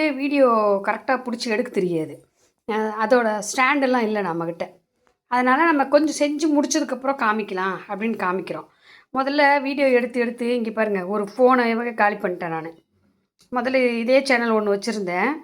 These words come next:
அதுல கொஞ்சம் வீடியோ போட முடியாம இதாகி, அப்பப்ப தடங்கலாகி அந்த சேனலை க்ளோஸ் பண்ணிட்டு, ஆ, திருப்பி அதே பேர்ல தான் இந்த சேனல் ஓடிட்டுருக்கு.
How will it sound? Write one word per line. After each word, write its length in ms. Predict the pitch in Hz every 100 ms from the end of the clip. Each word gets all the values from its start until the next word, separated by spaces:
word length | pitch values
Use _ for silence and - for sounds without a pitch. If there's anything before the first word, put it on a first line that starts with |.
| _ - _ _ -
அதுல 240 | 233 240 226 220 208 208 202 196 202 202 _ _ _
கொஞ்சம் 340 | 226 220 208 202
வீடியோ 260 | 240 247
போட 220 | 240 220
முடியாம 540 | 220 208 208 202 220 294 208 170 170 _ _ _ _
இதாகி, 480 | 214 220 208 208 302 392 - _ _ _ -
அப்பப்ப 300 | 214 226 262
தடங்கலாகி 520 | 240 247 247 226 254
அந்த 280 | 277 226 220 -
சேனலை 380 | 220 233 220 208 202
க்ளோஸ் 280 | 214 220 208
பண்ணிட்டு, 360 | 190 180 254 330 - - _ _ _ _ -
ஆ, 60 | 226 220 208 214
திருப்பி 320 | 214 277 294 277 214
அதே 160 | 269
பேர்ல 300 | 277 254 233
தான் 140 | 247 226
இந்த 120 | 208
சேனல் 340 | 214 208 214
ஓடிட்டுருக்கு. 580 | 202 202 196 180 170 180